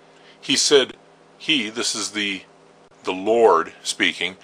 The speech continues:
"I will surely return to you at this time next year, and behold, Sarah your wife will have a son." Again, calling Sarah by name,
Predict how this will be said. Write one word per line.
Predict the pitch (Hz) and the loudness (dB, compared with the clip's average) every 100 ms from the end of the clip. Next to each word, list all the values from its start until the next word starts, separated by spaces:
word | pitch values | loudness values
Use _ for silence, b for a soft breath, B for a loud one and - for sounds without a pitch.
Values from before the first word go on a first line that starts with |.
| B B B | B B B
"I | 127 120 165 | 6 6 6
will | 151 143 135 | 2 2 2
surely | - - 160 170 170 170 | 2 2 2 0 0 -4
return | 139 139 - - 202 220 190 | -2 -4 -4 0 2 2 -2
to | - | -6
you | 98 90 90 107 | -4 -4 -4 -2
at | 113 123 117 | 0 0 2
this | 120 135 - | 0 2 2
time | - - 160 139 127 123 | 2 4 4 4 -2 -4
next | 123 120 - 127 | -4 -2 -4 -2
year, | 139 139 80 - B B B - | -2 0 -2 -6 B B B -4
and | 92 85 | -4 -4
behold, | 82 76 85 76 82 - b b b | -6 -4 -4 -4 -6 -12 b b b
Sarah | - - - 147 143 147 143 | 0 2 6 8 10 10 8
your | 113 120 135 139 131 | 6 4 8 8 6
wife | 117 143 113 90 101 - - - b b b b _ | 8 8 10 6 -2 -8 -12 -20 b b b b _
will | 98 113 101 | -4 -2 2
have | 90 85 | 2 2
a | |
son." | 90 - 143 87 - _ _ _ _ - | 0 2 2 2 -6 _ _ _ _ -10
Again, | 95 147 107 76 | -4 -2 -2 -2
calling | - 101 95 87 | 2 2 2 0
Sarah | - - 117 123 135 | 2 4 4 2 4
by | 127 143 | 4 4
name, | 127 85 76 | 0 -4 -4